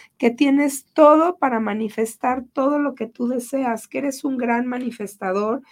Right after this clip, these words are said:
y que eres muy bendecido porque al ser Acuario has sido ungido con la energía de Urano. Y Urano es la libertad,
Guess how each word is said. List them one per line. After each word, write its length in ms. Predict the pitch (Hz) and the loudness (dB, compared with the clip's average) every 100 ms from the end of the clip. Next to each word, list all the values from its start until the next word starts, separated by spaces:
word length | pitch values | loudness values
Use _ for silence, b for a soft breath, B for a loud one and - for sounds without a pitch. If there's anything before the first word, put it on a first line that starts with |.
| B B B | B B B
y 220 | 247 240 | -6 -4
que 160 | 285 269 | 2 4
eres 420 | 302 349 330 - | 4 0 -4 -8
muy 540 | 220 247 294 311 339 320 | -2 0 2 2 2 0
bendecido 880 | 311 285 233 - 285 285 240 240 | 0 -2 -4 -2 2 4 4 0
porque 320 | - 220 208 | -2 -6 -4
al 100 | 220 | -6
ser 220 | 220 247 262 | -6 -6 -6
Acuario 600 | 269 277 247 233 240 240 | -6 -2 0 0 0 0
has 160 | 240 | 0
sido 260 | 240 240 254 | -4 -4 -4
ungido 400 | 240 - 214 233 | -8 -8 -6 -4
con 140 | 233 | -6
la 60 | 208 | -6
energía 420 | 196 190 - 202 | -6 -10 -8 -4
de 120 | 208 | -2
Urano. 500 | 240 320 269 208 339 _ _ _ _ _ _ _ _ _ _ _ _ _ _ _ _ _ _ _ _ _ _ _ _ _ _ - - | 0 0 -2 -4 -6 _ _ _ _ _ _ _ _ _ _ _ _ _ _ _ _ _ _ _ _ _ _ _ _ _ _ -20 -6
Y 100 | 240 | -4
Urano 300 | 247 240 240 | 0 0 0
es 100 | 254 | -2
la 120 | 240 | -2
libertad, 580 | 202 180 175 175 202 196 | -2 -4 -8 -8 -8 -8